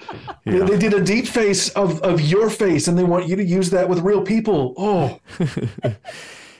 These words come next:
Speaker 1: Yeah,
Speaker 2: I,
Speaker 1: that
Speaker 2: I remember it's very specifically in the demo, they have the, the user wearing the headset, talking to people via FaceTime, three other people in this chat who don't have headsets, and they wait for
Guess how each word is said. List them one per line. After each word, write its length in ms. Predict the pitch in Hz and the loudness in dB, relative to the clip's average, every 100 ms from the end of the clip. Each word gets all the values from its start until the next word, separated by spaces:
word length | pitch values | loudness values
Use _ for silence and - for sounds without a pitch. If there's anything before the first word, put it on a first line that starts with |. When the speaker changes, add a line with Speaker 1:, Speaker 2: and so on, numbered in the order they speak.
| _ | _
Speaker 1:
Yeah, 180 | - 185 | -2 0
Speaker 2:
I, 20 | |
Speaker 1:
that 120 | 180 185 | 2 2
Speaker 2:
I 40 | |
remember 360 | 185 233 233 202 | 2 2 2 0
it's 280 | - 190 | 0 -2
very 180 | 185 214 | 2 2
specifically 560 | 226 214 226 196 170 165 | 2 0 0 2 0 0
in 100 | 165 | 0
the 80 | 160 | 2
demo, 400 | 160 139 107 104 | 2 2 0 0
they 140 | 127 | 0
have 320 | 143 139 123 - | 2 0 -2 -2
the, 300 | 139 135 135 | 0 2 2
the 140 | 139 | 2
user 500 | 131 190 170 139 135 | 2 2 2 2 2
wearing 380 | 123 139 151 190 | 2 2 2 2
the 80 | 180 | 2
headset, 580 | 175 170 143 127 - | 2 2 2 0 -2
talking 380 | - 160 175 208 | -4 0 2 2
to 120 | 185 | 2
people 300 | 190 202 185 | 0 0 2
via 220 | 160 170 - | 2 2 2
FaceTime, 680 | 160 170 - 120 107 110 - _ - | 0 0 0 -2 -2 -4 -8 _ -2
three 180 | 175 208 | 0 2
other 180 | 214 | 2
people 420 | 214 214 190 165 165 | 0 0 0 0 0
in 120 | 160 | -2
this 160 | 156 | -2
chat 440 | - 175 127 117 - _ _ _ - | -2 0 2 0 -6 _ _ _ -2
who 180 | 151 131 | 0 2
don't 300 | - - 185 | 2 2 2
have 160 | 160 | 2
headsets, 540 | 123 117 123 107 107 - | 0 0 0 -2 -2 -4
and 160 | 143 | -2
they 80 | 139 | 0
wait 340 | 151 175 165 165 | 2 2 0 0
for 360 | 139 131 120 | 0 0 -2